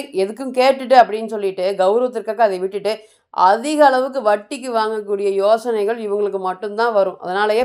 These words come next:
பணப்பிரச்சனைகள் அதிகமாக மாட்டிக்கொள்வாங்க. இந்த ராசியில பிறந்த ஆணா இருக்கட்டும், பெண்ணா இருக்கட்டும், இதே ராசியில பிறந்த பெண்ணை நீங்க கல்யாணம் பண்ணும்போது நிச்சயமாக அவங்க என்ன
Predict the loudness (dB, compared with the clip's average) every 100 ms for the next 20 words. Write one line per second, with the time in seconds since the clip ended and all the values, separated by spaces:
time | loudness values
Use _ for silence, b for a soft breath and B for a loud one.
0 | 0 0 0 -2 -4 -4 -4 0 0 0
1 | 0 -4 -2 -2 -2 -2 -4 -4 -6 -4
2 | -4 -4 -6 b b 0 6 6 6 0
3 | 4 4 4 4 4 4 2 0 -6 -2
4 | 0 0 -2 -2 -4 -2 6 6 6 2
5 | -2 -4 -2 -4 -4 -4 -6 -6 -6 -6
6 | -4 -4 -2 -4 -6 -6 -8 -8 -8 -8
7 | -8 -6 -6 -4 -4 -4 2 4 4 b
8 | b b 0 2 2 0